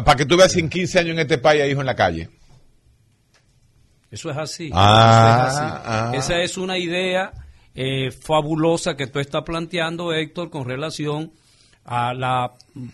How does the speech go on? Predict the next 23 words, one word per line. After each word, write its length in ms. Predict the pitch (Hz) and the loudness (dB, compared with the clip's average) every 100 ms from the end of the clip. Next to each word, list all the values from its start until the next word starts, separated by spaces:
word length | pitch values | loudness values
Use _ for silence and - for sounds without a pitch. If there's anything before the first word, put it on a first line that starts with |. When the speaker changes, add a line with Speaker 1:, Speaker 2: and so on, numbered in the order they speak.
| - | -10
Speaker 2:
eh, 200 | 127 117 | -6 -6
paternidad 680 | - 131 117 131 123 123 135 | -6 -6 -4 -4 -4 -2 -2
irresponsable, 920 | 147 147 139 151 135 - 123 107 92 - _ _ _ | -2 -4 -6 -8 -6 -4 -2 -4 -8 -16 _ _ _
que 260 | - 131 131 | -10 -6 -6
a 160 | 127 117 | -6 -6
veces 680 | 110 143 233 247 208 196 - | -6 -4 -4 -4 -6 -8 -6
también 760 | 175 175 165 165 160 156 151 - | -6 -4 -6 -4 -4 -6 -10 -10
lo 340 | 135 127 113 | -8 -6 -4
hace 240 | 107 113 139 | -6 -6 -4
la 140 | 143 | -4
madre. 540 | 151 175 196 175 117 - _ _ _ | -4 -4 -4 -6 -10 -14 _ _ _
La 260 | 120 123 | -6 -4
madre 800 | 123 127 143 202 226 180 185 214 _ _ _ _ | -4 -4 -2 -2 -2 -4 -6 -10 _ _ _ _
se 240 | - - 139 | -12 -8 -6
desgarita 920 | 123 120 120 135 214 208 - 139 151 | -6 -4 -4 -4 -6 -6 -4 -4 -4
y 100 | 147 | -6
le 160 | 135 127 | -4 -4
deja 340 | 123 165 180 | -2 0 0
la 200 | 180 185 | 0 -2
crianza 500 | - 165 165 175 175 | -2 -2 0 0 0
a 20 | 180 | 0
la 120 | 180 | 0
abuela 760 | 165 160 175 196 185 143 104 | 0 0 2 2 2 2 0